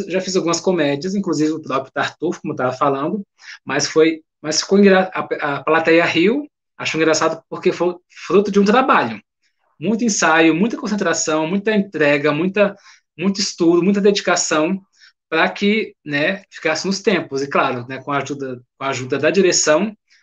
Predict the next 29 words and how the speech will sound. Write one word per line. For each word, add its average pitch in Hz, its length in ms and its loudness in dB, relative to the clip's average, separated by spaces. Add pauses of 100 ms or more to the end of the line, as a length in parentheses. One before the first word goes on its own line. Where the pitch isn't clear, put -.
(140)
né, 127 200 -12
que 127 100 -16
foi 127 400 -6 (100)
direcionando 131 520 -6
bem 151 120 0
direitinho, 160 640 0 (520)
então 147 280 -2
saiu 196 540 4 (380)
bem 143 180 0
legal 175 640 0 (340)
o 135 120 -12
resultado. 131 680 -6 (380)
Teve 143 180 -4
um 151 40 2
outro 165 140 -2
espetáculo 143 520 -2
que 147 60 0
eu 131 100 -4
fiz 135 120 -6
que - 80 -8
chamava 135 680 -2 (760)
Até 156 360 0
que, 202 140 4 (140)
Até 151 240 0
que 160 100 0
o 175 40 6
Amor 151 260 0
Nos 151 100 0
Separe, 151 600 2